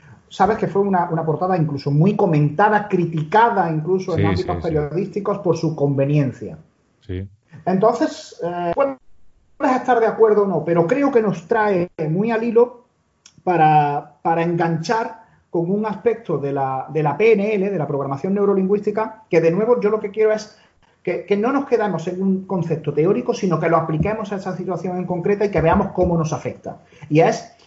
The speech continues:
Speaker 1: el de los niveles de percepción humana. ¿Te apetece que, que nos adentremos un poquillo?
Speaker 2: Sí, por supuesto. Ha dicho ni-, niveles de perfección humana.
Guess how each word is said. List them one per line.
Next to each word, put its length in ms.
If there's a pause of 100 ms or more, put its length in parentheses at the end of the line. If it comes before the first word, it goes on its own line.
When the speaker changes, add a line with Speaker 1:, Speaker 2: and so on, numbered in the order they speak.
Speaker 1:
el 180
de 120
los 560
niveles 680
de 120
percepción 960
humana. 520 (220)
¿Te 80
apetece 380
que, 760
que 120
nos 220
adentremos 460
un 80
poquillo? 340 (380)
Speaker 2:
Sí, 160
por 140
supuesto. 400
Ha 60
dicho 280
ni-, 200
niveles 440
de 120
perfección 520
humana. 360